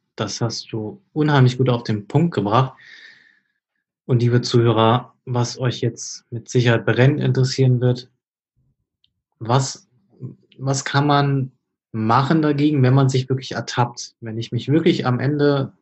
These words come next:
jeden Tages ertappe, dass ich so in den Dialog mit mir gehe.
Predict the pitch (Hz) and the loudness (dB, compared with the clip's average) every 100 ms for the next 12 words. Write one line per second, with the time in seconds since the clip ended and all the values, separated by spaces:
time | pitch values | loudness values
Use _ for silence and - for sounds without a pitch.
0 | _ _ _ - 127 147 170 139 139 143 | _ _ _ -6 0 2 2 0 0 2
1 | 143 139 - 127 123 127 131 127 - - | 0 -2 -6 -2 -2 2 2 2 -4 -20
2 | _ _ _ _ _ - - 135 - - | _ _ _ _ _ -6 -2 -2 -4 -12
3 | _ 127 123 143 160 143 135 127 135 123 | _ -4 2 4 4 2 2 4 4 4
4 | 123 123 113 110 104 101 98 | 2 -2 -6 -6 -6 -8 -10